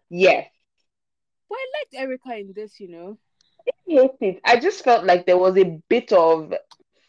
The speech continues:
Speaker 2: You know what?
Speaker 1: overacting.
Speaker 2: So for Erica, I actually felt the opposite.
Speaker 1: Yeah.
Speaker 2: I felt like she was being herself. I didn't even feel like she was acting. The role seemed so natural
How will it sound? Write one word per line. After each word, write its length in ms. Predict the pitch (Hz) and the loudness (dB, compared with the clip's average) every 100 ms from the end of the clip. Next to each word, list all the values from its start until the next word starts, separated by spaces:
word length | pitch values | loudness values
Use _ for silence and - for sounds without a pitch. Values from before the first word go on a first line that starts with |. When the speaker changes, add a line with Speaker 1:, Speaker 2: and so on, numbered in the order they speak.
| _ _ _ _ _ _ _ _ _ | _ _ _ _ _ _ _ _ _
Speaker 2:
You 140 | 247 294 | -8 -2
know 80 | 403 | 4
what? 200 | 214 196 202 | 6 6 6
Speaker 1:
overacting. 840 | 190 180 180 - - 269 277 403 - _ _ _ | 4 4 0 -2 -4 -2 -2 -4 -8 _ _ _
Speaker 2:
So 200 | - 320 - | -10 -10 -8
for 160 | 359 - | -10 -4
Erica, 520 | 330 359 311 233 196 - | -2 0 -2 -8 -10 -8
I 120 | 220 240 | -10 -10
actually 320 | 240 320 - 494 | -12 -12 -14 -10
felt 180 | 262 220 | -8 -8
the 60 | - | -10
opposite. 280 | - - 208 | -14 -8 -2
Speaker 1:
Yeah. 180 | - - - _ _ _ _ _ - | 0 -2 -8 _ _ _ _ _ -12
Speaker 2:
I 120 | 277 | -12
felt 360 | - 415 320 | -10 -10 -10
like 280 | 196 175 190 _ _ | -12 -12 -14 _ _
she 200 | - 254 | -14 -6
was 300 | 240 226 196 185 _ _ | -4 -4 -10 -20 _ _
being 240 | 226 254 254 | -14 -12 -12
herself. 460 | 190 170 - 202 - | -12 -12 -6 -6 -6
I 80 | 202 | -10
didn't 200 | 349 262 | -12 -12
even 120 | 240 | -14
feel 200 | 233 220 | -12 -12
like 140 | 175 180 | -12 -14
she 100 | 190 | -20
was 160 | 175 _ _ _ - | -20 _ _ _ -4
acting. 800 | 180 208 _ _ _ 175 165 175 _ _ _ _ _ | -4 -4 _ _ _ -20 -20 _ _ _ _ _ _
The 120 | 247 | -16
role 260 | 247 294 339 | -4 -2 -2
seemed 300 | - 262 240 | -4 -18 -16
so 140 | - 214 | -16 -14
natural 480 | 196 190 214 185 | -14 -16 -14 -14